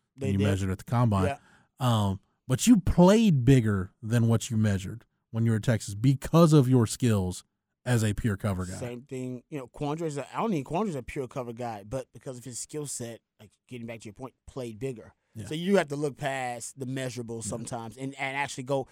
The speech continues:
Speaker 2: go watch the, go, go watch the young man play.
Speaker 1: Which
Speaker 2: Go
Speaker 1: gets,
Speaker 2: watch him play.
Speaker 1: yeah, which gets back to the Deshaun Jameson argument,
Speaker 2: Oh,
Speaker 1: which is where I was
Speaker 2: yes.
Speaker 1: yesterday. It was like, "Oh, that must have been a shot at Jameson. Jameson needs to pick it up." I'm like,
Speaker 2: <laughs>
Speaker 1: "Deshaun Jameson's," and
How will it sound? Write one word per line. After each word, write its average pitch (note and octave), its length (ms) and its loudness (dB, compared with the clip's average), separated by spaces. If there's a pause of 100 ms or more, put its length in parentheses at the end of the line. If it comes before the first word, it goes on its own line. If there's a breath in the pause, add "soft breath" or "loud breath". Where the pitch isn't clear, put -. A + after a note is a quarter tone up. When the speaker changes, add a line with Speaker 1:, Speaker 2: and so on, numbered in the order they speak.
(120)
Speaker 2:
go E3+ 120 0
watch C#3+ 320 2
the, C#3+ 100 -8
go, F#3+ 280 -2
go G3 160 4
watch C#3+ 280 0
the C#3 100 -12
young C3 160 -4
man A#2+ 140 -8
play. B2+ 240 -12 (440 loud breath)
Speaker 1:
Which D3 140 0
Speaker 2:
Go B3 80 2
Speaker 1:
gets, C#4+ 80 8
Speaker 2:
watch F3+ 160 0
him D#3 60 0
play. B2 280 -4 (140)
Speaker 1:
yeah, C3+ 100 -2
which B2+ 200 2
gets C4+ 160 6
back A3 200 6
to G3 80 8
the D#3+ 80 10
Deshaun C3 380 6
Jameson B2 500 4
argument, G#2 480 0 (220)
Speaker 2:
Oh, C3+ 100 -6
Speaker 1:
which C3 260 0
is A#2+ 100 4
where B2 160 6
I - 40 6
was A#2+ 200 4
Speaker 2:
yes. C3 80 6
Speaker 1:
yesterday. C3 200 4
It - 20 6
was A2 120 4
like, A#2+ 160 6
"Oh, D#3+ 280 12 (220 loud breath)
that A2 140 4
must D3+ 180 10
have D#3 60 4
been E3+ 120 8
a E3 40 6
shot F#3+ 260 10
at F3+ 60 6
Jameson. F3+ 480 10
Jameson D3+ 400 6
needs D#3+ 160 6
to D3+ 60 -2
pick E3 160 4
it E3+ 100 6
up." D#3+ 120 4
I'm D#3+ 80 4
like, C#3 100 6
Speaker 2:
<laughs> C3+ 40 -4
Speaker 1:
"Deshaun C4 300 4
Jameson's," F3 560 4 (380)
and C#3 180 0